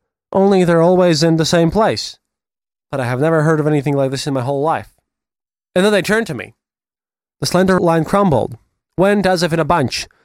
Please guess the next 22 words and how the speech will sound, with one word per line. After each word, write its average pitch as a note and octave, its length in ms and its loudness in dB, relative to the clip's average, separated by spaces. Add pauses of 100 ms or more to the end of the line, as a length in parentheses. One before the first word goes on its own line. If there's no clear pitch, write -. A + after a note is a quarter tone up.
(120)
then G3 220 2
very F#3 200 2
close G3 260 -2
to D#3+ 80 -14
the D#3 80 -4
boat G3 320 0
again F3+ 300 2
stretched - 300 0
out F3 160 2
in D#3+ 100 2
line, D#3 420 0 (260)
stood F#3 180 0
in E3+ 100 2
place E3+ 400 0
as C#3 100 -2
if C#3+ 80 -2
there D3 120 2
was C#3+ 120 0
no D#3 120 0
current D#3 220 0
at C#3+ 60 0
all. C#3+ 380 -2